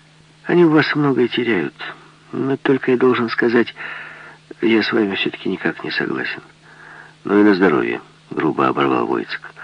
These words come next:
«Вы не волнуйтесь, не нервничайте», улыбнулся Курцер.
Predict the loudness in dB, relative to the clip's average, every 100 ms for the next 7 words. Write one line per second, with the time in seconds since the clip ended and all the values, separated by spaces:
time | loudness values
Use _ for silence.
0 | -18 -12 -6 -2 0 -2 -4 -6 -8 -10
1 | -12 -2 0 2 0 -6 -8 -10 -10 -10
2 | -18 -18 -16 -12 -10 -8 0 2 4 2
3 | 0 -4 -6 -6 -6 -10 -10